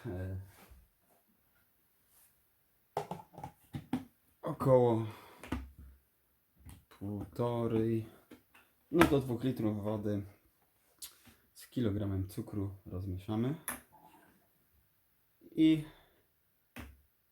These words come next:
czekamy dalej. Ale jest smaczne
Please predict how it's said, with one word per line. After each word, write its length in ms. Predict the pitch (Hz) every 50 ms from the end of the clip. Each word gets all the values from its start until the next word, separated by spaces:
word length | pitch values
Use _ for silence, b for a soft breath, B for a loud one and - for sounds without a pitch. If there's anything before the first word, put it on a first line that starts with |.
| _ -
czekamy 380 | - - - 113 104 107 107
dalej. 460 | 107 107 107 104 101 98 98 98 95 - - _ _ _ _ _ _ _ _ _ _ _ _ _ _ _ _ _ _ _ _ _ _ _ _ _ _ _ - - - - - _ _ _ _ _ _ _ _ _ _ _ _ _ _ _ _ _ _ _ _ _ _ _ _ _ _ _ _ _ _ _ _ _ _ _ - - _ _ _ _ - - _ _ _ _ _ _ _ _ - - - -
Ale 120 | 110 110 107
jest 160 | 98 95 -
smaczne 420 | - 107 95 95 - - 82 85